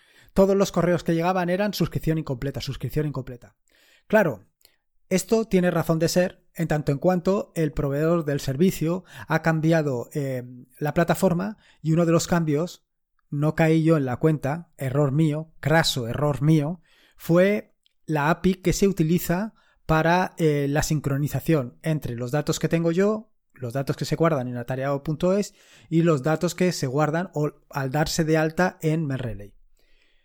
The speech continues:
Todo esto se hace a través de una api. Si no sabes lo que es una api, pues decirte que simplemente es eso, es un protocolo, una especie de protocolo en el que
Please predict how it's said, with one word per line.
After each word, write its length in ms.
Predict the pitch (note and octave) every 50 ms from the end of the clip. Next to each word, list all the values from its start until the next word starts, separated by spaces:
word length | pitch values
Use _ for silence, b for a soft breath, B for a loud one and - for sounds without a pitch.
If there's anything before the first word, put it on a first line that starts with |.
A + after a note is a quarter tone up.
| _ _ _ _ _ _ _ _ _ _ _ _ _ _ _ _ _ -
Todo 160 | - C4+ C#4+
esto 160 | D4+ - A3
se 100 | G3 -
hace 120 | F#3+ - G3
a 60 | G3
través 260 | - E3+ D#3 D#3+ D3
de 60 | D3
una 120 | D3+ C#3 C3+
api. 260 | B2+ - A#2 G2+ - _ _ _
Si 160 | - - D#3
no 100 | D#3 E3+
sabes 220 | - F3+ F3+ F#3
lo 160 | F#3 G3 F3+ F#3+
que 160 | F3+ F3+ F3+
es 100 | E3+ -
una 160 | F#3 E3+ F3+
api, 240 | F#3+ F#3+ G3 G3 G#3
pues 180 | G3 D#3 C#3+ C3+
decirte 340 | C#3+ - - D#3 - F#3+ F3
que 160 | - D3+ C#3+
simplemente 480 | - - D#3 - D#3 D#3+ D#3+ D#3+ D#3+
es 120 | F3 - -
eso, 240 | E3 - - A#2+ A#2+
es 200 | C3+ - - - -
un 400 | F3 D3+ C#3+ C#3+ C#3+ C#3+ C3+ B2+
protocolo, 560 | - - C#3+ - C3+ C3 - F3+ F#3 E3+ F3
una 160 | F3+ D#3 C3
especie 280 | - - - C3+ - D#3+
de 120 | D#3 D3+
protocolo 600 | - D#3+ D#3+ - D#3+ D#3+ F#3 F#3 F#3 G3 G#3+ A3
en 160 | D3 D3 C#3+
el 180 | C#3+ C#3 C#3 C#3
que 500 | - - D3 C3+ C3+ C3 B2+ B2+ - _